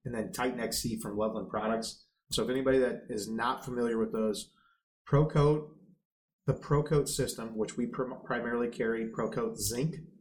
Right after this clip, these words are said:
and Pro Coat Boron Copper Manganese Zinc. So an all-in-one combo.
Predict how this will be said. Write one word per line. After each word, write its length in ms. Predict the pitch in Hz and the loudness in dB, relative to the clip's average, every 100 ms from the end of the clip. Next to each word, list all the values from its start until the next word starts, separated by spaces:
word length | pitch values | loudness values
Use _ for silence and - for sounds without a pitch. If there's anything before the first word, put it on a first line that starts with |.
| _ _ _ 120 | _ _ _ -4
and 120 | 110 | -2
Pro 200 | 135 123 | 0 0
Coat 440 | 123 117 117 104 | 0 -2 -4 -2
Boron 540 | 123 120 123 127 135 139 | -2 0 0 0 -4 -2
Copper 480 | 113 113 120 117 - | -2 0 -2 -4 -6
Manganese 540 | 110 110 110 104 92 | -4 0 0 0 0
Zinc. 260 | 101 95 92 - - _ | -2 -4 -8 -14 -20 _
So 180 | - 110 | 0 0
an 60 | 110 | 0
all-in-one 540 | 110 113 113 117 110 | 0 -2 -2 -2 -2
combo. 500 | 110 101 98 98 | -2 -2 -4 -8